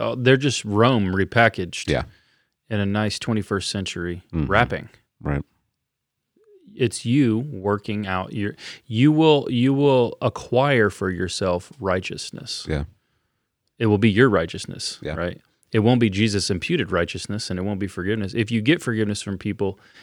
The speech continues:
Speaker 1: it will be through your own works.
Speaker 2: Right.
Speaker 1: They have their own, I mean, Voddie Baucham has pointed this out. They
Speaker 2: Oh,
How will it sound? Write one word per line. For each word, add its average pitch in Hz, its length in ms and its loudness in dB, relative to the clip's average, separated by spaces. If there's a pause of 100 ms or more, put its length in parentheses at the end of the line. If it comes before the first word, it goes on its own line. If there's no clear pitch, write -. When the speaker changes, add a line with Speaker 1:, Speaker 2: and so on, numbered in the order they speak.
(240)
Speaker 1:
it 110 160 -2
will 104 200 0
be 101 300 0
through 98 280 -4
your 92 220 0
own 90 220 -2
works. - 540 -8
Speaker 2:
Right. 82 200 -2 (420)
Speaker 1:
They 95 220 -4
have 98 140 2
their 90 180 -2
own, 87 220 -6 (340)
I 104 40 -10
mean, 92 240 -6 (260)
Voddie 113 200 4
Baucham 98 340 2
has 85 120 -10
pointed 82 300 -10
this 85 180 -8
out. 98 180 -2
They 90 60 -8
Speaker 2:
Oh, 92 40 -2